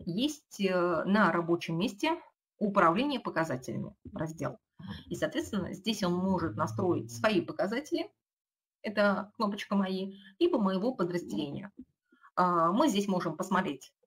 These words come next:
какие настройки проведены сейчас для текущих менеджеров,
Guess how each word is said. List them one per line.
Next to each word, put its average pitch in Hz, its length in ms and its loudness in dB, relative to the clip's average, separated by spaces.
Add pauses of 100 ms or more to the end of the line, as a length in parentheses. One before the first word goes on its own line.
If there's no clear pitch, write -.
(200)
какие 208 240 0
настройки 175 680 -2
проведены 185 420 0
сейчас 165 340 -6
для 160 120 -4
текущих 151 640 -8 (140)
менеджеров, 160 580 -2